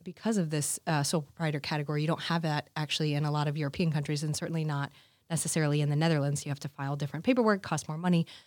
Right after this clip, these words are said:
So he was able to just get started and work. And it wasn't a big deal because he had one or two clients. He was doing small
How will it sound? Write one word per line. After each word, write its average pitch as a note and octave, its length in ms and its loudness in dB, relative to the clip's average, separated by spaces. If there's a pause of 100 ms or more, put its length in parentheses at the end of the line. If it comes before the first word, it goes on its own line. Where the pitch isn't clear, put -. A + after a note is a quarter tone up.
(200)
So A#3+ 160 8
he A#3+ 40 10
was A3+ 120 8
able G#3 200 8
to F3+ 80 2
just E3+ 220 2
get D#3 160 0
started D3+ 540 0 (420)
and E3+ 180 2
work. D3+ 300 2
And E3 100 0
it D#3 60 0
wasn't F3 300 2
a - 20 0
big D#3+ 220 -4
deal A#3 260 6
because E3+ 280 0
he D#3+ 80 -2
had D#3 120 -2
one D#3 160 -4
or D3+ 80 -2
two - 160 -6
clients. F#3 560 2
He - 80 -4
was D#3+ 160 0
doing D3+ 320 -2
small D3 680 0